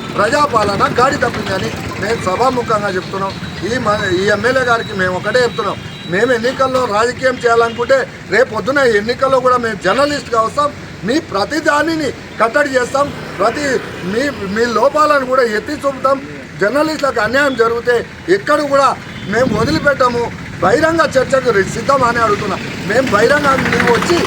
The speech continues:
రెండు సంవత్సరాల్లో ఏం పాలన చేసినావో బహిరంగ చర్చకు మేము సిద్ధం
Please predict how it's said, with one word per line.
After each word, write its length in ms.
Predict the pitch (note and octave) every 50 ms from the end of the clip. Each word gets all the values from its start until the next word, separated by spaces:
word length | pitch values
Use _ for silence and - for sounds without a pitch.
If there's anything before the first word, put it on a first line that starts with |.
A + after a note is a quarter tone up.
| E3+ F3+ E3+ F3 - F3
రెండు 300 | G3+ G#3+ C4+ D#4 D#4+ -
సంవత్సరాల్లో 640 | - B3+ B3+ C#4 C#4+ C#4 C#4 C#4 C#4 C4+ C4+ C#4 D4 C#4+ - - - - - - G3+ A#3+
ఏం 80 | D4+ E4 D#4 -
పాలన 260 | C#4+ C#4 C#4+ D4 C#4 C#4 C4 B3
చేసినావో 420 | A#3+ A#3 - - C4 C4 C#4+ C#4+ - - - - - -
బహిరంగ 300 | G#3 A#3 C4 D4+ D#4 D#4
చర్చకు 460 | D4+ C4 B3 B3 A#3+ A3 C#4+ C#4 C#4+ C#4
మేము 180 | C4 A#3 A3
సిద్ధం 320 | - A3+ A#3 A3 C4 A#3+